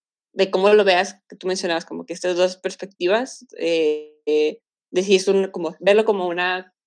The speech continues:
un producto literario meramente como un producto político, o sea, independientemente de esto, creo que es un libro importante de consumir,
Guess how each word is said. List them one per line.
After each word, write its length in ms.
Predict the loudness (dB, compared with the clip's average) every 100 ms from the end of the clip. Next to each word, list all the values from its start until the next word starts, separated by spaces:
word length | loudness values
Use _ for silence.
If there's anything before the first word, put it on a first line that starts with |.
| _ -16
un 100 | -2
producto 320 | 2 4 4
literario 440 | 0 0 0 -2
meramente 480 | -2 -4 -4 -6 -6
como 180 | -6 -10
un 80 | -10
producto 520 | -4 -4 -4 -6 -6
político, 500 | -4 -6 -8 -6 -4
o 40 | -2
sea, 140 | -2
independientemente 840 | -2 -2 -2 -2 -2 -2 -2 -2 0
de 140 | 0
esto, 260 | -2 -4 -4
creo 160 | -6
que 80 | -4
es 80 | -4
un 120 | -4
libro 220 | -6 -6 -6
importante 920 | -8 -10 -12 -6 -6 -6 -6 -8 -10 _ _ _ _
de 480 | 0 2 4 0 -4 _
consumir, 680 | 2 2 2 0 0 -2 -10